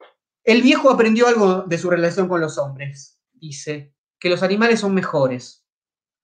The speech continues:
El santo está en el, en el bosque cantando canciones que alaban a Dios. Una cosa en relación a esto, que los animales son mejores. Hay, hay muchas lecturas al respecto, pero a mí me interesaría decir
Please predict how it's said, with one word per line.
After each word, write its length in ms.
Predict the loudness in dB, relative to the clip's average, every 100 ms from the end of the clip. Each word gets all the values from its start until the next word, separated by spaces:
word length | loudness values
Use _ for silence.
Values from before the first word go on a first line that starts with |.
| _ _ _ _ _ _ _ _ _ _ -6
El 180 | -2 -2
santo 580 | 0 2 2 4 2 0
está 480 | -8 0 2 2 -4
en 140 | -4 -2
el, 240 | -2 -4
en 140 | -4
el 240 | -2 -2 -2
bosque 360 | -2 -4 -8
cantando 460 | -4 -4 -2 0 2
canciones 400 | 0 2 0 2
que 80 | 0
alaban 240 | 2 2
a 80 | 0
Dios. 400 | -2 -4 -8 _ _ -2
Una 220 | 0 2
cosa 160 | 4
en 40 | 4
relación 300 | 2 2 2
a 60 |
esto, 180 | 0 0
que 60 | -2
los 120 | -4
animales 320 | -2 0 -2
son 100 | -2
mejores. 420 | -4 -2 -4 -6 _ _ -2
Hay, 260 | 2 2 0
hay 100 | 0
muchas 300 | 0 0 0
lecturas 400 | -2 2 2 4
al 100 | 0
respecto, 400 | -2 -2 -2 2
pero 120 | 2
a 40 | 4
mí 60 |
me 80 | 4
interesaría 580 | 4 2 0 -2 2 2
decir 600 | 2 -4 -2 0 -2